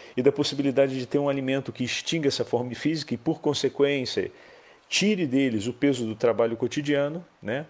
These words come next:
Então é um benefício todo ele voltado para as necessidades desse tempo, até eles compreenderem que existe uma necessidade muito maior do que as necessidades desse tempo, que é a necessidade da alma,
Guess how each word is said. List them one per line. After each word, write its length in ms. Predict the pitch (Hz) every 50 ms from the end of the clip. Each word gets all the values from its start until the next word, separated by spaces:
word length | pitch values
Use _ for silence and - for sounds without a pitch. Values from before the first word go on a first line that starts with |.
| - -
Então 300 | 113 110 113 131 127 127
é 20 |
um 140 | 127 123 123
benefício 640 | 117 123 120 120 117 - - 135 131 127 - - - - _
todo 300 | - 165 170 160 139 135
ele 180 | 135 120 117
voltado 580 | 107 110 120 120 107 - - 131 127 123 110 110
para 140 | - 113 110
as 60 | 107
necessidades 640 | 117 113 117 - 120 - - 104 110 117 117 98 101
desse 260 | 101 107 - - 139
tempo, 360 | - - 131 143 165 - - - _ _ - - - - - - - - -
até 240 | 143 143 - 185
eles 180 | 190 190 175 -
compreenderem 920 | - - 190 180 - - 214 196 170 147 127 135 156 196 208 160 110 90 - - _ _ _ _ _ _ _ _ - - _ _ _ _
que 340 | - 156 151 139 - - - -
existe 680 | - 165 170 165 127 120 135 170 240 254 254 - - 190
uma 160 | 175 165 156
necessidade 800 | 156 147 - 147 143 - - 123 113 123 120 117 117 107 101 107
muito 300 | 117 147 202 226 220 233
maior 360 | 214 190 170 165 170 156 156
do 60 | 147
que 100 | - 143
as 80 | 127 123
necessidades 600 | 127 113 - 135 123 - 107 107 120 120 107 107
desse 280 | 104 113 110 - - 117
tempo, 340 | - - 151 190 214 - -
que 80 | -
é 40 | 127
a 40 | 127
necessidade 600 | 120 - - 127 - - - 107 107 113 110 110
da 180 | 98 113 110 104
alma, 320 | 104 117 147 175 175 170